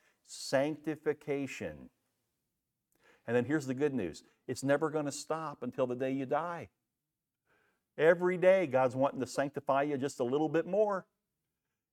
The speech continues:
And then when you die, you take your last breath. Now you go from sanctification to glorification. Woohoo! We finally get there, folks.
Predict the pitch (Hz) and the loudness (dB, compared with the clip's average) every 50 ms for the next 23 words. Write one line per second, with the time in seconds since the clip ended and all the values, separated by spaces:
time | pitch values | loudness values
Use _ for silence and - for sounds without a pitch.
0 | _ 131 143 143 156 185 196 196 190 185 185 175 180 180 156 147 180 208 240 254 | _ -6 -4 0 2 4 4 4 4 2 0 0 0 0 6 8 8 8 8 4
1 | 240 220 202 185 156 143 147 - 175 170 175 175 170 170 175 170 170 160 - - | 4 2 2 0 0 -4 0 0 0 0 2 2 4 6 6 6 6 4 2 2
2 | 170 196 - 190 - 120 135 165 208 233 226 196 - _ _ _ _ - 127 151 | 2 2 2 0 -2 -2 -2 0 2 0 0 -2 -4 _ _ _ _ -4 -2 8
3 | 139 156 156 151 156 143 135 - - 196 196 247 247 - 165 156 143 - 147 143 | 10 10 10 10 8 0 -4 -2 0 0 0 0 -2 -4 -6 -6 -2 0 2 0
4 | 151 - - 180 185 - _ _ _ _ - 190 180 170 156 151 160 160 185 240 | 0 0 -6 -12 -14 -16 _ _ _ _ -2 -2 -2 -2 -2 0 0 4 6 8
5 | 269 277 262 226 170 - - 131 - - 107 95 92 - - - 69 65 _ _ | 8 8 8 4 4 2 -2 -4 -2 0 -2 -2 -2 -4 -8 -12 -14 -16 _ _
6 | _ _ _ _ _ _ _ _ _ _ _ _ _ _ _ _ _ _ _ _ | _ _ _ _ _ _ _ _ _ _ _ _ _ _ _ _ _ _ _ _
7 | _ _ _ _ 277 403 427 427 427 480 508 508 508 494 480 466 440 415 392 359 | _ _ _ _ 12 12 12 12 12 12 12 12 12 12 12 12 12 12 12 12
8 | 339 311 294 - - 302 - 226 202 - _ _ _ _ _ _ _ _ _ _ | 10 8 6 2 -2 -10 -12 -14 -14 -14 _ _ _ _ _ _ _ _ _ _
9 | _ _ _ _ - 160 151 - - - - 240 262 294 311 330 320 320 311 311 | _ _ _ _ 2 2 2 0 0 8 10 12 12 12 12 10 10 8 8 8
10 | 320 294 294 285 269 - - - - 165 143 127 113 - 139 135 147 175 180 - | 8 10 10 10 10 10 8 6 6 8 8 4 6 8 8 10 10 8 6 2
11 | - - | -8 -16